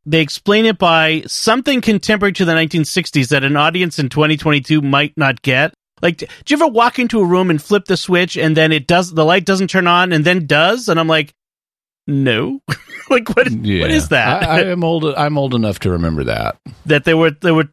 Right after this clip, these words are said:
Speaker 1: the switches used to be you could flip the switch and the light wouldn't come on?
Speaker 2: Yeah, it's, and various devices, like when I was a boy, wouldn't immediately respond. It, they
Speaker 1: Mm.
Speaker 2: took a, they took time to warm up.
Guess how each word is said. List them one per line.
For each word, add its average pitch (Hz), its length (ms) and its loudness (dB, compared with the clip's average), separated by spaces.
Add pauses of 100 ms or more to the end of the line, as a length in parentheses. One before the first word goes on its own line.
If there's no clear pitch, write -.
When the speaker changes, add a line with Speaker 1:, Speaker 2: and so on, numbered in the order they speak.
Speaker 1:
the 147 200 0
switches 180 500 0
used 165 200 -4
to 156 80 0
be 151 80 2
you 139 160 0
could 131 180 -4
flip 160 200 -2
the 147 100 -2
switch 156 280 -2
and 147 60 -2
the 131 60 0
light 131 180 0
wouldn't 151 220 -2
come 170 100 -2
on? 165 140 -2
Speaker 2:
Yeah, 147 540 0
it's, 117 180 -8
and 127 480 -2
various 147 560 -2
devices, 104 840 -2
like 92 360 -2
when 95 120 -2
I 92 100 0
was 90 180 -4
a 87 60 -2
boy, 85 420 -2
wouldn't 80 600 -2
immediately 87 920 -2
respond. 64 920 -4
It, 90 240 -2
they 95 140 0
Speaker 1:
Mm. 98 100 -4
Speaker 2:
took 131 220 -2
a, 110 80 0
they 101 200 -4
took 117 220 -6
time 101 280 -2
to 92 60 -6
warm 85 380 -2
up. 58 420 -8